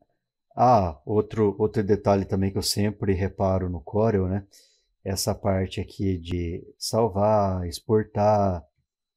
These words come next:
a parte dele travar, né? Quem usa o Corel aí sabe que acontece muito de você tá ali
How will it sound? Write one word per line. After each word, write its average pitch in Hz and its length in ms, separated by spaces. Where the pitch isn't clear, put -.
a 104 80
parte 104 440
dele 95 240
travar, 101 640
né? 98 180
Quem 98 200
usa 95 180
o - 20
Corel 98 360
aí 90 60
sabe 95 360
que 90 340
acontece 95 540
muito 110 440
de - 60
você 95 140
tá 98 160
ali 92 360